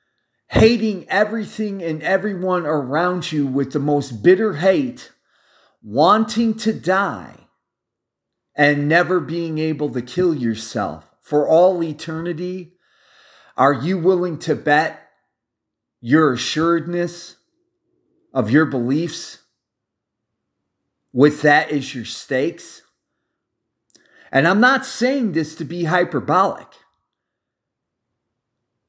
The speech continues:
I'm not saying this to be hyperbolic, and I'm not saying this to be, um,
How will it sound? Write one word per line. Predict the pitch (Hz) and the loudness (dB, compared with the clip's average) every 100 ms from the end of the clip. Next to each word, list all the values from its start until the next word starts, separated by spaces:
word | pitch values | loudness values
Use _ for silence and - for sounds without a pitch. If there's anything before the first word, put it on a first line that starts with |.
| _ _ _ _ _ _ _ | _ _ _ _ _ _ _
I'm | 120 143 | 0 2
not | 175 165 | 2 0
saying | - 202 190 175 | -2 -2 -2 -2
this | 151 - | -4 -6
to | 139 | -8
be | 160 | -4
hyperbolic, | 147 160 151 127 151 156 117 117 | 0 0 0 -2 0 0 0 -2
and | 135 143 | -4 -2
I'm | 151 | -2
not | 170 165 156 | -2 -2 -4
saying | - 190 185 180 160 | -6 -2 -2 -2 -2
this | 143 135 - | -2 -2 -4
to | - | -6
be, | 127 135 139 131 | -4 0 2 2
um, | 123 107 98 90 87 | 2 0 -4 -10 -16